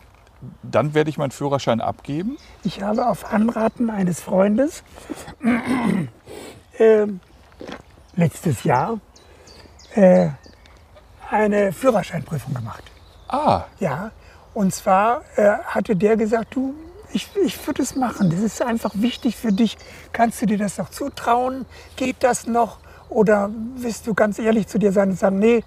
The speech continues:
Speaker 2: hab ich keine Lust mehr,‘ oder so?" Und das hab ich gemacht. Das ist schon etwas, was ich, was ich schon wichtig finde. Und, äh, ich glaube auch, ich würde manchmal, ich denke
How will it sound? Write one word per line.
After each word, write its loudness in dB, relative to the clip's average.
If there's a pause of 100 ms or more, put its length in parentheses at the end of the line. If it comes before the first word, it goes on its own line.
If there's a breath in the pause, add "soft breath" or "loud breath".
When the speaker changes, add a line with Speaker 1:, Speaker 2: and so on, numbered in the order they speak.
(180 loud breath)
Speaker 2:
hab -2
ich -4
keine -2
Lust -2
mehr,‘ -8
oder -4
so?" -6 (500 loud breath)
Und -2
das -4
hab 2
ich -6
gemacht. 0
Das 2
ist -4
schon 0
etwas, -2
was 4
ich, -4
was 0
ich -2
schon 4
wichtig 0
finde. 2
Und, 0 (440 loud breath)
äh, 2 (100)
ich -4
glaube 2
auch, 4 (340 loud breath)
ich 2
würde 4
manchmal, 2
ich -6
denke 0